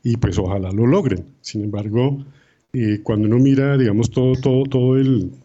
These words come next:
el contexto, eh, económico, político, etcétera, eh, local e internacional, pues evidentemente en lo que sí debieran trabajar para ser consistentes en,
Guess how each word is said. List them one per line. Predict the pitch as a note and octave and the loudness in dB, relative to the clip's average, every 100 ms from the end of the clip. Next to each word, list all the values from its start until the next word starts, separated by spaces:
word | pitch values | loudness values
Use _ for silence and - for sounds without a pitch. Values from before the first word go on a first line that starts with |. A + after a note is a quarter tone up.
| _ _ B2+ | _ _ -6
el | A2+ | -2
contexto, | G#2 F#2+ A#2+ A2+ - C3+ C3+ C3+ B2+ F#2 - - A#2+ | -2 0 -2 -2 -2 0 2 4 2 0 -6 -12 -10
eh, | G#2 F#2+ - _ - | -8 -10 -18 _ -6
económico, | A#2 - F#2+ A2+ C3 B2+ A#2 | -4 -2 0 2 2 2 0
político, | G#2+ G#2 A#2+ - B2 | 0 0 -2 -2 -2
etcétera, | A#2+ - A2 - B2+ C#3 | -2 -2 -2 0 0 0
eh, | C#3 A#2 | 0 -2
local | A#2+ A2 G#2+ A2+ A#2 | 0 0 0 0 2
e | |
internacional, | C3 C#3 C3 C3+ C#3 C3 G#2 - - - - _ - | 2 2 0 0 2 0 -2 -8 -20 -20 -20 _ -2
pues | A#2 | 2
evidentemente | A2+ G#2+ G#2 G#2 C3 C3 C3 C#3 C#3+ | 4 4 2 2 2 2 2 0 2
en | A#2+ | 2
lo | G#2+ | 2
que | G#2+ | 0
sí | G2+ B2+ B2 | -2 2 4
debieran | C3+ C#3+ C#3+ D3 C#3+ | 4 4 4 2 0
trabajar | C#3+ B2+ G2 G2 F#2 | 0 -2 0 -4 -2
para | A2+ C3 | -2 0
ser | A2 | -2
consistentes | - A#2+ C3 C3 A#2+ G2+ G#2+ A2+ | -2 -2 0 -2 -2 -2 -2 -2
en, | A2+ A2 | -2 -4